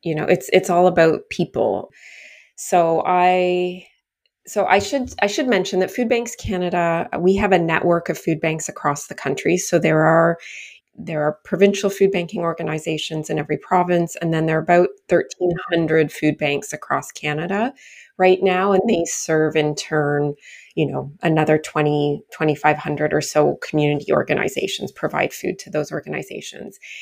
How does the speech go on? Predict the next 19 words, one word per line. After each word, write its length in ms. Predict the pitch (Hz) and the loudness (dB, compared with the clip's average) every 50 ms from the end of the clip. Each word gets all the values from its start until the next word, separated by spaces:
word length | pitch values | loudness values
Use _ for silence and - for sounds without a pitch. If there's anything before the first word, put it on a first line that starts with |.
| - - - - - - | -18 -18 -18 -10 -6 -4
Um, 160 | 175 180 190 | -2 -2 -2
so 220 | 185 - 214 202 | -2 -2 -2 -2
food 260 | 202 - 269 285 285 | -2 -2 -4 -4 -2
banking, 360 | - 262 247 - - 196 196 - | -2 -2 -2 0 2 2 2 2
it's 180 | - - - | 0 -2 -2
a 40 | 185 | 0
very 240 | 175 208 214 220 220 | 2 4 6 6 4
diverse 800 | 208 180 165 156 165 160 156 160 160 156 - - - - - - - | 4 2 0 0 -2 -2 -2 -2 -4 -6 -8 -10 -12 -14 -18 -20 -8
project 520 | - - 165 165 165 165 180 175 - - | -2 0 2 2 2 2 0 -2 -2 -4
across 360 | 190 - - 185 170 165 - - | -6 -4 0 0 0 0 -2 -6
the 80 | 180 | -6
country. 400 | - - 175 175 165 - 190 185 | -4 -2 -2 -2 -2 0 0 2
You 140 | 175 175 170 | 2 2 2
know, 100 | 165 160 | 2 2
it 80 | - - | 2 4
looks 240 | 175 175 - - | 2 2 0 -2
quite 300 | - - - 175 - - | -6 -2 0 0 0 2
different 480 | 180 175 175 - 185 170 170 165 165 - | 0 0 0 2 0 0 0 0 -2 -2
in, 260 | 156 156 151 151 147 | 0 0 0 -2 -2